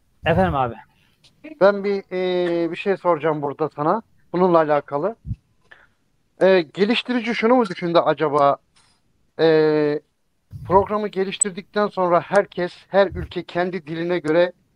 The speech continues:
Speaker 2: kendi çevirisini yapsın düşüncesine mi kapıldı acaba? Yani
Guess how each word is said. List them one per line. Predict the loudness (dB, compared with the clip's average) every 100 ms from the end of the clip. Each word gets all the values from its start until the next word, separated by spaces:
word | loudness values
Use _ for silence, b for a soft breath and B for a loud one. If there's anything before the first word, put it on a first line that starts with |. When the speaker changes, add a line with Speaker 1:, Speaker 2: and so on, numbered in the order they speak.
| _
Speaker 2:
kendi | 0 0 0 -4
çevirisini | -2 -2 -2 -2 -2 2
yapsın | 2 2 -4 -6 -6 _ _ _ _
düşüncesine | -10 -6 -4 0 -2 0 2
mi | 4 2 _ -4
kapıldı | -4 -2 0
acaba? | 0 2 2 4
Yani | 4 2 -2